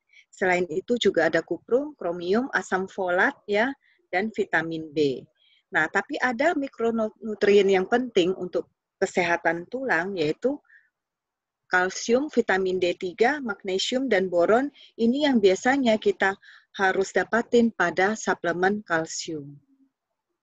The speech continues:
Nah, pada Osfit biasanya diindikasikan untuk membantu memelihara kesehatan tulang dan mengurangi osteoporosis. Dosisnya adalah sehari satu kali satu untuk dosis pemeliharaan selama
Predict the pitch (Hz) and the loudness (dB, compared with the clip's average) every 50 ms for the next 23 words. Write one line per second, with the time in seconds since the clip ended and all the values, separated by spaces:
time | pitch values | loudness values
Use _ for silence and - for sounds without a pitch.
0 | _ _ _ _ - 196 190 175 170 - _ _ - 214 220 214 262 285 294 - | _ _ _ _ -4 -2 0 0 0 -2 _ _ -2 -2 0 0 -2 -4 -4 -6
1 | - - 285 302 - - - 233 226 220 _ _ 190 208 202 190 190 - 220 220 | -4 -2 -2 -2 -2 2 4 4 4 4 _ _ 0 4 4 4 4 4 2 0
2 | 233 240 233 208 190 185 185 190 185 180 185 - 185 175 180 - 254 233 - 196 | 2 2 2 2 2 2 2 2 2 0 2 2 0 0 0 -2 -4 0 0 0
3 | 180 180 196 202 - _ - - - _ _ - - 185 185 180 - 220 214 202 | 0 0 -2 -6 -10 _ -20 -20 -20 _ _ -16 -16 -14 -12 -6 -2 -2 0 0
4 | 196 180 180 175 160 160 160 165 - 226 233 226 196 185 185 170 165 165 165 170 | 0 -4 -4 -2 -2 -2 -2 0 0 0 0 2 0 -2 -2 0 0 0 2 2
5 | 170 170 196 220 - 208 190 - - 180 170 165 - 165 170 165 - 160 160 170 | 0 2 2 0 0 -2 -6 -4 -4 -4 -4 -2 -4 -4 -4 -4 -6 -4 -2 -2
6 | 180 185 214 240 226 202 185 196 185 175 170 165 160 160 156 170 196 226 240 - | 0 0 0 0 0 0 0 0 -2 -4 -4 -4 -2 0 0 2 2 2 0 0
7 | - 170 - - - 175 165 185 226 254 - - - 208 214 226 - 190 165 - | -4 -8 -8 -4 0 2 4 4 4 2 0 -2 -4 -4 -2 0 0 0 -2 -2
8 | - - 147 143 - - - _ - - - - - - - 185 180 180 - - | -4 -4 -4 -6 -6 -10 -16 _ -18 -18 -18 -18 -12 -2 4 4 4 4 6 2
9 | 196 190 - - 240 254 247 185 175 160 156 147 151 165 196 240 240 _ - - | 2 2 4 2 2 2 2 2 0 0 0 0 0 0 -2 -2 -4 _ -18 -20
10 | - - _ _ _ _ _ - - 208 190 190 185 175 180 180 226 269 285 277 | -20 -20 _ _ _ _ _ -2 -2 0 2 2 2 2 2 0 0 -2 -2 -6
11 | - - 202 190 - 208 - 196 180 175 175 180 - - 175 165 - - 262 269 | -2 -2 -2 0 0 0 0 2 0 0 -2 -6 -8 -6 -8 -6 -2 -2 0 0
12 | 233 208 208 190 170 170 175 - 196 190 - - - 175 175 170 170 170 170 175 | 0 0 0 2 2 2 2 4 2 2 2 0 -4 -2 0 0 0 0 0 2
13 | 175 165 165 165 165 - - 214 262 285 285 - - 214 180 180 170 180 214 262 | 2 0 2 2 2 2 2 0 0 -2 -4 -6 -4 -2 0 0 0 0 0 -2